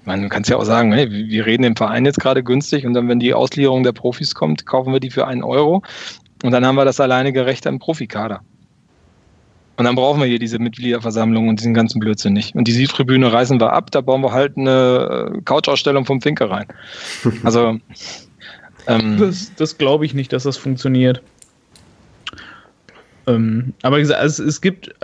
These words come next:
Speaker 3: zwar, ich weiß nicht, eins, was dafür spricht, eins, was dagegen spricht. Ähm, einerseits, als, als Willy Finke wieder als Präsident zurückgekommen ist, der weiß ja genau, in was für einer Scheiße der S C P drinsteckt.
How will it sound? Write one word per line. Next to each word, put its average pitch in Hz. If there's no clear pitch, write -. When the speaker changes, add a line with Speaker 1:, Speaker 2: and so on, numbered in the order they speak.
Speaker 3:
zwar, 127
ich 135
weiß 143
nicht, 143
eins, 165
was 156
dafür 165
spricht, 190
eins, 156
was 151
dagegen 147
spricht. 175
Ähm, 139
einerseits, 175
als, 135
als 131
Willy 143
Finke 170
wieder 151
als 135
Präsident 143
zurückgekommen 180
ist, 208
der 147
weiß 170
ja 160
genau, 139
in 123
was 123
für 143
einer 123
Scheiße 120
der 110
S 113
C 123
P 113
drinsteckt. 107